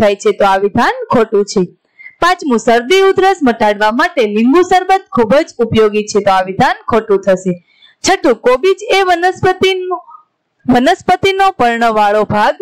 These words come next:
છે, તો આ વિધાન ખરું થશે. ત્યાર પછી પ્રશ્ન નંબર ચાર છે, બંધ બેસતા જોડકા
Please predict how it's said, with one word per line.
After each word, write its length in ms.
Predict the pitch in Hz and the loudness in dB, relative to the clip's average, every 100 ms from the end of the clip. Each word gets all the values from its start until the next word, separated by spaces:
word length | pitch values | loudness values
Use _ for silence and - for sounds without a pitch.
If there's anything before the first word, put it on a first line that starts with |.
| 370 320 | -4 0
છે, 300 | 247 170 _ _ _ _ _ | 0 -2 _ _ _ _ _
તો 60 | 208 | 2
આ 120 | 202 | 2
વિધાન 340 | 214 254 311 480 _ _ _ | 0 0 0 -2 _ _ _
ખરું 240 | 277 233 220 | 2 2 2
થશે. 460 | 208 202 202 180 _ _ _ _ _ _ _ _ _ _ _ _ _ _ _ _ _ _ _ | 0 0 0 -2 _ _ _ _ _ _ _ _ _ _ _ _ _ _ _ _ _ _ _
ત્યાર 200 | - 359 359 | -2 -2 0
પછી 260 | 403 392 | -2 0
પ્રશ્ન 340 | 381 262 240 240 | 0 -2 -2 -2
નંબર 320 | 226 226 214 220 | -2 0 -2 -2
ચાર 360 | 214 214 214 | 0 0 0
છે, 320 | 214 - 370 | -4 -4 0
બંધ 420 | 233 202 262 370 381 | 0 0 0 0 0
બેસતા 420 | 359 359 - 359 | 0 0 2 0
જોડકા 520 | 359 226 208 202 277 | 2 0 0 0 -2